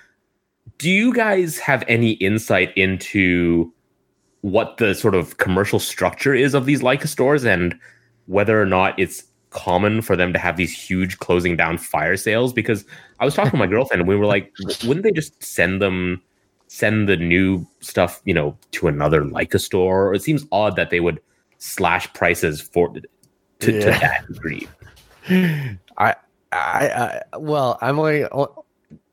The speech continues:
Speaker 2: my insights only are coming from working at a Leica, <laughs> at a place that has a Leica dealership. Um, but I, I, I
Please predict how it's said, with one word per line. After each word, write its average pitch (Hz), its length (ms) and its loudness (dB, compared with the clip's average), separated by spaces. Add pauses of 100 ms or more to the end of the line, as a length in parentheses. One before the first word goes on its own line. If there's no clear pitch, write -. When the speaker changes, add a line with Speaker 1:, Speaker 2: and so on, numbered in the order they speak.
(160)
Speaker 2:
my 151 260 0
insights 170 340 0
only 147 200 2
are 139 120 2
coming 135 300 0
from 110 500 -2
working 120 520 0
at 113 80 6
a 113 80 6
Leica, 117 400 2 (360)
<laughs> - 380 -18
at 135 140 0
a 131 60 0
place 143 280 0
that 131 120 2
has 127 140 2
a 120 40 -2
Leica 113 360 0
dealership. 110 600 0 (1040)
Um, 98 500 2 (280)
but 123 340 0
I, 120 140 2 (240)
I, 180 380 0 (320)
I 147 300 0